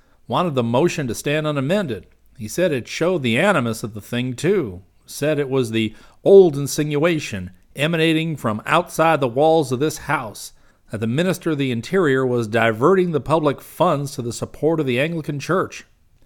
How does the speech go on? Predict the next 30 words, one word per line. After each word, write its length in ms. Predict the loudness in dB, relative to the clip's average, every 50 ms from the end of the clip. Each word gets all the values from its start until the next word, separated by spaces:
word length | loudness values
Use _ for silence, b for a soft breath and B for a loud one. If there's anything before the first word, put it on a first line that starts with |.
| _ _ _ _ _ -4
The 120 | -2 0
ancient 300 | 0 0 -2 -4 -4 -4
insinuation 720 | -4 -4 -4 -4 -2 0 2 2 2 2 2 -2 -6 -4 0
being 300 | 0 2 2 0 0 -2
that 120 | -4 -4
he 160 | -2 -2 -2
was 280 | 0 0 0 0 -2 -2
recreant 580 | 0 0 0 0 0 0 -2 0 0 -2 -2 -4
in 60 | -4
his 180 | -2 -4 -6
duty, 460 | -8 -8 0 2 2 2 4 2 0 -2
et 80 | -2
cetera. 500 | -2 0 2 2 2 2 0 -2 -4 -6 b b b b b b b b b b b b b b
Said 260 | -12 -6 -2 -2 0
the 160 | 2 4 4 6
animus 400 | 4 4 4 4 2 0 0 -2
was 160 | -4 -4 -4
prominent 580 | -8 -8 0 2 4 4 4 6 4 4 4
enough 320 | 4 4 4 4 4 2 0
in 80 | -2
the 80 | 0 0
language 440 | 0 2 2 2 2 2 0 2 2
of 80 | 0
the 60 | 2 2
resolution 680 | 2 0 0 0 0 2 2 2 0 -2 -4 -4 -4 -4
which 280 | -6 -6 -8 -10 _
denied 580 | -6 -4 0 2 2 4 4 4 4 4 2 0
to 100 | -4 -2
the 120 | -2 0
Lord 440 | 0 2 2 2 2 4 2 2